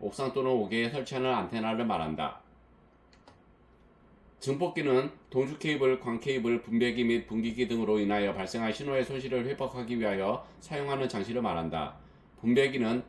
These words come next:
입력 신호 에너지를 둘 이상으로 분배하는 장치를 말한다.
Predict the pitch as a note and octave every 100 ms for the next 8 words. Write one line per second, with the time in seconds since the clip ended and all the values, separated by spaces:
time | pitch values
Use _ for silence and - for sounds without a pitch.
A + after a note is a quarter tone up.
0 | - - G#2+ B2+ C3 C#3+ C3 A#2+ A#2+ A2+
1 | A#2+ - A#2+ A#2+ A#2 A#2+ A#2+ A#2+ G#2 G#2+
2 | G#2+ A2+ A#2 A2 G2+ B2 A#2 E2+ D#2+ D#2
3 | D2